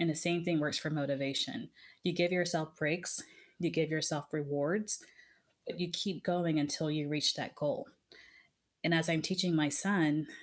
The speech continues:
just because you have a goal that you reach with your pauses and your rewards,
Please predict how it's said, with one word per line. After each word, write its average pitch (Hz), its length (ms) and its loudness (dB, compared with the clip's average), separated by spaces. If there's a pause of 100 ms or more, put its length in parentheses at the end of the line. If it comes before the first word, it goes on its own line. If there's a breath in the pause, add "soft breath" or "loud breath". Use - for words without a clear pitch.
(220 loud breath)
just 170 260 0
because 196 300 2
you 170 100 0
have 156 220 -4
a 160 80 -2
goal 156 360 0
that 160 160 -2
you 156 180 -2
reach 160 440 -2 (120)
with 165 220 -4
your 147 140 -2
pauses 165 680 -2 (360 loud breath)
and 160 180 2
your 147 240 0
rewards, 151 680 0